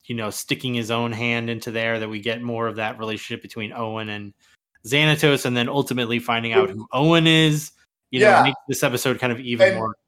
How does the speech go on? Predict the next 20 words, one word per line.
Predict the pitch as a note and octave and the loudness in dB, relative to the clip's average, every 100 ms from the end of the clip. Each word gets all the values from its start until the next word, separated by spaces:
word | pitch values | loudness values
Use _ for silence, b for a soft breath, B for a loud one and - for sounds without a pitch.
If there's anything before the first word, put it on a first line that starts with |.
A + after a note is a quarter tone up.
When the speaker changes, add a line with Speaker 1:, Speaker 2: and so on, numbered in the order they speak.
| - | -8
Speaker 1:
crazy. | B2 G#2+ F#2+ | -6 -6 0
Speaker 2:
so | A#3+ B3+ | 2 6
that | C#4+ | 6
actually | A4 G#4+ D#4+ | 4 0 -2
opens | A3 G3 A#3 F#3+ | 6 6 6 0
a | D#3 - | -2 0
very | B2+ F3 F#3+ B2+ | 0 2 2 -2
interesting | - D3 D3+ A2+ | -4 -8 -6 -8
plot | - A2 G#2 | -6 -2 0
hole | - F#2+ - | -2 -10 -10
to | G#2+ | -12
me. | G2 F#2+ F2 - | -12 -12 -12 -6
Um, | B2+ B2 A#2+ A#2 A#2 - _ _ _ _ | 4 6 6 4 -4 -12 _ _ _ _
so | - G3 F3 E3+ D#3+ - _ _ _ _ - | 2 6 6 4 0 -8 _ _ _ _ 0
after | G#3 - D4+ | 2 4 2
Hudson | - F#3 - D3+ A#2+ | 6 4 4 0 -2
leaves, | A2+ F#2 F2+ F2+ - - - | -4 -8 -10 -8 -8 -8 -4
like, | B2 - | -2 0
Xanatos | D3+ D3 D3 D3 | 2 4 4 2
says, | C3+ A#2+ | 0 -2